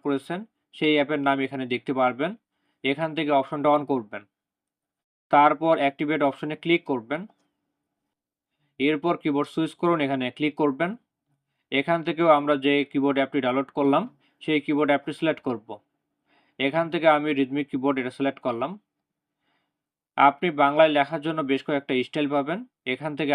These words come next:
আপনি যে কোনো দুটো অপশন on রাখবেন। আমি উপরে দুটো অপশন on রাখলাম। এরপর পরের ধাপে যান, এখানে ক্লিক করব। আমাদের ফোনে বাংলা কিবোর্ড সেট আপ করা হয়ে গেছে। এরপরেও আমরা চাইলে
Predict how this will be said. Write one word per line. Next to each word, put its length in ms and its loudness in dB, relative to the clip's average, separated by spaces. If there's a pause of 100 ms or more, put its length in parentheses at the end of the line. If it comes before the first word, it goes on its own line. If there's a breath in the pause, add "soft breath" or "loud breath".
(100)
আপনি 220 -8 (400)
যে 260 0
কোনো 220 0
দুটো 220 2
অপশন 220 -6 (180)
on 80 0 (120)
রাখবেন। 340 -4 (420)
আমি 260 0 (140)
উপরে 260 -4
দুটো 220 0
অপশন 280 -6 (160)
on 80 -4 (100)
রাখলাম। 280 -2 (840)
এরপর 400 0 (140)
পরের 280 0
ধাপে 260 0
যান, 200 -2
এখানে 260 -6
ক্লিক 260 0
করব। 220 -4 (1040)
আমাদের 460 0
ফোনে 200 -4 (120)
বাংলা 280 2
কিবোর্ড 320 -4
সেট 180 -6
আপ 140 -2
করা 240 0
হয়ে 240 2
গেছে। 260 -4 (480 soft breath)
এরপরেও 420 4
আমরা 240 -2
চাইলে 200 0